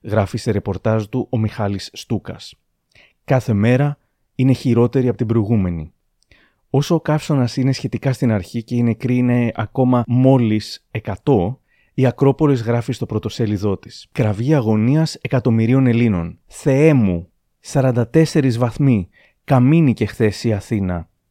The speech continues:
Εκατό και πάνω οι νεκροί σε ολόκληρη τη χώρα. Μας διαλύουν τη χάρπα παραμυθάδες». Ο μεγάλης διάρκειας καύσωνας βρήκε την Αθήνα ανοχήρωτη. Κλιματιστικά δεν υπήρχαν,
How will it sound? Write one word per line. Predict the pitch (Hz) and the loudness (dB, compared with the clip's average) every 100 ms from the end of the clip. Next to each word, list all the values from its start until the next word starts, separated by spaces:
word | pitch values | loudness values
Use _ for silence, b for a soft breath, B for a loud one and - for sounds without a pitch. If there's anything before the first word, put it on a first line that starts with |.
| _ | _
Εκατό | 117 127 - 170 170 _ | -2 -2 2 2 0 _
και | - | -8
πάνω | - 151 160 110 139 - | -2 2 2 2 0 -2
οι | - | -2
νεκροί | 120 107 131 160 | 0 0 0 -2
σε | - 139 | 0 0
ολόκληρη | 131 147 147 | 0 0 -4
τη | 135 | -4
χώρα. | - 135 110 80 b b b | -4 -2 -2 -4 b b b
Μας | - 127 113 | -4 -2 0
διαλύουν | 113 104 113 147 143 | 0 0 2 0 0
τη | 139 | -4
χάρπα | - 127 120 127 - 127 | -6 -4 -4 -6 -6 -4
παραμυθάδες». | 110 110 110 - 98 82 80 - _ _ - | 0 0 0 0 -2 -2 -10 -16 _ _ -2
Ο | 131 | 2
μεγάλης | 131 120 170 170 | 2 4 2 2
διάρκειας | 135 135 139 131 110 | 0 0 0 -4 -6
καύσωνας | - 107 - 110 110 143 | -2 -4 -4 -4 -2 -2
βρήκε | - 143 170 | -2 -2 0
την | 139 | 0
Αθήνα | 117 - 147 156 | 0 0 2 2
ανοχήρωτη. | 127 107 156 123 95 90 87 b b b b - | 2 0 0 0 0 -6 -16 b b b b -2
Κλιματιστικά | 131 113 107 110 117 131 | 2 2 2 -4 -4 -2
δεν | 113 117 | 2 0
υπήρχαν, | 98 110 113 165 156 | 0 -2 -2 -4 -4